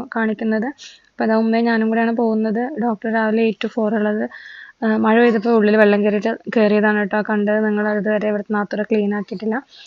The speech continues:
അപ്പോൾ ഞങ്ങൾ ടാക്സി വിളിച്ചിട്ടാണ് പോകുന്നത്. കാരണം ജഷീർക്ക് ഇല്ലാത്തതുകൊണ്ട് ടാക്സിക്ക് പോവാൻ, പോകേണ്ടി വരും. കാരണം രാവിലെയാണ് ഡോക്ടർ ഉള്ളൂ.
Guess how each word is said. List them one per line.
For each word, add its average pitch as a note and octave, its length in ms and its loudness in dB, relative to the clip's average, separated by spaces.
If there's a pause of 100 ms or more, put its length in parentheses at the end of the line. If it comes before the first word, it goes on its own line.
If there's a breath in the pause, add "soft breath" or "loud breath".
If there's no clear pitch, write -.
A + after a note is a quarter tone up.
(160 loud breath)
അപ്പോൾ B3 180 -4
ഞങ്ങൾ C4 220 0
ടാക്സി A#3+ 320 0
വിളിച്ചിട്ടാണ് A3 480 0
പോകുന്നത്. G#3+ 400 0
കാരണം A3+ 240 0
ജഷീർക്ക് A3 400 -4
ഇല്ലാത്തതുകൊണ്ട് A3 480 0 (180)
ടാക്സിക്ക് A3 520 -4
പോവാൻ, G#3+ 300 -2 (160)
പോകേണ്ടി G#3 440 0
വരും. A3+ 260 -2
കാരണം G#3+ 300 -2
രാവിലെയാണ് G#3+ 540 0
ഡോക്ടർ G#3+ 320 -4
ഉള്ളൂ. A3+ 160 -2